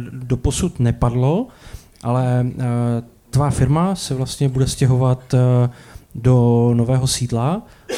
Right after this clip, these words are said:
do nově vznikající budovy, eh, Envelopa Office Center. Tak, eh, kdyby si srovnal třeba, eh, toho času, jak jsi byl v Praze, kvalitu administrativních budov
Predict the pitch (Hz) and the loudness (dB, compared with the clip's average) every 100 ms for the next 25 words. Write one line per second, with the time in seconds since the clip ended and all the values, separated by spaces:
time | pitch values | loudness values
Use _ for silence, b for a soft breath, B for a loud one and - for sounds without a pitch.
0 | 113 127 123 123 123 123 139 123 143 127 | 2 4 6 6 4 6 4 2 0 2
1 | 135 127 - 139 131 120 123 131 123 135 | 0 0 -2 0 0 2 4 6 6 6
2 | 135 127 117 - 110 110 123 117 147 - | 6 4 2 0 -2 0 0 2 2 2
3 | 160 156 175 - 165 160 165 170 185 B | 0 2 0 0 0 0 0 0 -2 B
4 | B B B 120 123 139 135 131 131 131 | B B B -4 0 2 4 6 4 4
5 | 127 131 123 135 - - 139 131 139 135 | 2 0 0 2 2 2 4 6 4 2
6 | - 127 139 135 131 B B B - 113 | -2 0 2 2 0 B B B -2 0
7 | 113 117 113 - 127 135 139 139 143 131 | 0 -2 -4 -4 2 2 2 0 2 2
8 | - 139 127 139 135 143 143 139 139 123 | 2 0 2 2 2 2 2 0 0 0
9 | 127 123 135 135 131 139 127 135 135 131 | 0 0 0 2 4 4 2 -2 0 0
10 | 127 127 127 | 2 2 0